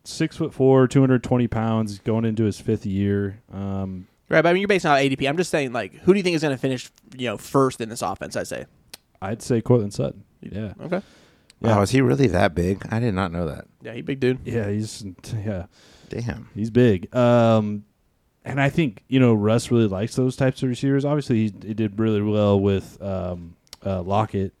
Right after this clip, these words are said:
Speaker 1: obviously, in Seattle, but they had a different kind of chemistry. I think that takes a lot of time to build. Um,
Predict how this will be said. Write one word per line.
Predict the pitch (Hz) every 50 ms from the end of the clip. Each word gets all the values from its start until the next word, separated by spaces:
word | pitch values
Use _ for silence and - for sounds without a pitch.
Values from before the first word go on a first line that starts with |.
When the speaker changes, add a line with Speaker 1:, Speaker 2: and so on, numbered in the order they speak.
| _
Speaker 1:
obviously, | - 95 95 95 92 - - 101
in | 95 95
Seattle, | - - 98 98 113 117 113 107 104
but | 92 104 -
they | 139 147
had | 160 160 143
a | 127 107
different | 95 120 107 - 131 107 -
kind | - - 110 101 95
of | 90 -
chemistry. | - - 107 98 90 - - - 85 - - _ _ _ _ _ _ _ _ _ _
I | - 110
think | - 147 139 127 - - -
that | 107 113 117 -
takes | - 139 123 110 - - - - _ _
a | - 98
lot | 98 98 101 104 110 107
of | 104 -
time | - 117 107 104 104
to | 101 98
build. | 90 92 98 98 107 117 135 131 131 - - _ _
Um, | 110 113 117 113 110 110 107 104 101 98